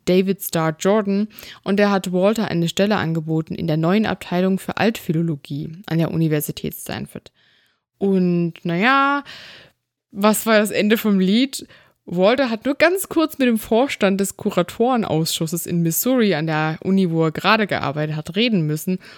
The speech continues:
und hat dann nicht nur gleich eine Promotion bekommen, sondern auch eine Gehaltserhöhung und das Versprechen auf eine richtige Professur für Archäologie im nächsten Jahr in Missouri. Aber irgendwie hatte die Universität Stanford dann wohl doch die besseren Argumente und die ist ja wahrscheinlich auch damals schon bekannter gewesen.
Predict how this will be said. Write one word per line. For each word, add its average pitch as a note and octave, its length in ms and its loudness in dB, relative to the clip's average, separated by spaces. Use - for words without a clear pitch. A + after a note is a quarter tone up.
und B3+ 120 -4
hat C4+ 100 2
dann C4+ 120 4
nicht B3+ 200 0
nur B3 140 4
gleich G3 280 0
eine F3 80 -2
Promotion F3 640 0
bekommen, F3+ 460 0
sondern B3 280 2
auch F#3 100 -2
eine A3 140 2
Gehaltserhöhung F3 1000 0
und D#4+ 240 2
das D#4 140 0
Versprechen A#3 600 0
auf G3 280 -2
eine F3+ 220 0
richtige F#3 400 2
Professur D#3+ 840 -2
für - 180 -4
Archäologie E3+ 600 -2
im G#3+ 120 2
nächsten F3+ 380 0
Jahr C#3 400 -4
in D3 180 -6
Missouri. D3+ 540 -2
Aber F#3+ 540 2
irgendwie G#3+ 560 2
hatte F3+ 260 0
die F3+ 140 -4
Universität F3+ 800 0
Stanford F#3+ 480 0
dann E3+ 180 -2
wohl E3 100 -2
doch F3 220 -2
die - 160 -8
besseren G3 440 -6
Argumente D#3+ 580 -2
und F3 100 -6
die D#3+ 160 -6
ist - 140 -6
ja F3 100 0
wahrscheinlich E3 480 -6
auch D#3 100 -14
damals F3 400 -2
schon F3 120 -2
bekannter F3+ 400 -4
gewesen. A3 560 0